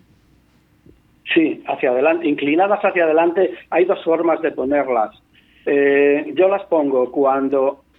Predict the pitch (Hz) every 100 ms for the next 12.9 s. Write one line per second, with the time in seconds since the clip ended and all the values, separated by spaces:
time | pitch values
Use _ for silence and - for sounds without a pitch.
0 | _ 123 120 131 151 190 170 170 175 170
1 | 165 - 147 131 139 139 139 - - 151
2 | 143 139 139 127 123 113 131 120 143 143
3 | - _ - 139 120 123 123 120 143 147
4 | - _ 131 127 135 127 117 - 117 127
5 | 127 127 123 127 139 143 - _ _ -
6 | 135 131 170 - 170 170 165 156 160 -
7 | 151 151 147 143 143 185 170 135 127 170
8 | 170 170 160 131 127 123 180 170 170 190
9 | - _ - 143 131 131 123 117 131 131
10 | 120 123 120 170 170 170 _ _ _ _
11 | 156 165 165 160 170 156 165 165 143 123
12 | 139 - 151 143 131 156 147 151